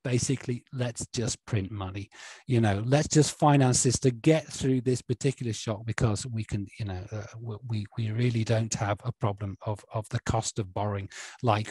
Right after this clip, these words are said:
we did have. And our debt, debt to, to G D P ratio in Ireland, it, it, it was fantastic. It then became terrible.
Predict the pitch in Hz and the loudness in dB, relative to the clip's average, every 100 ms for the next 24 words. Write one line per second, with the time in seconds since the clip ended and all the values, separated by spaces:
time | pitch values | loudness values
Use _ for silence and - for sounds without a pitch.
0 | - 113 110 107 - 98 90 - - - | -4 -2 2 0 0 -4 -4 -10 -12 -12
1 | - 170 175 175 185 262 - _ 226 190 | 0 6 8 8 8 6 2 _ 4 4
2 | - - 202 - 160 156 151 139 135 180 | 0 4 4 6 2 4 2 2 2 4
3 | 175 165 165 - 160 - _ 170 160 160 | 4 4 4 6 6 4 _ 4 6 6
4 | 170 185 - - - 131 131 _ 143 120 | 6 2 0 -10 -10 -10 -10 _ -10 -6
5 | - 120 - 131 143 120 - 117 - 190 | -4 -4 0 6 6 4 2 4 6 6
6 | 190 202 185 135 117 123 113 107 113 104 | 6 4 4 2 0 0 0 0 -2 -2
7 | - - 175 180 170 170 | -2 4 8 8 8 6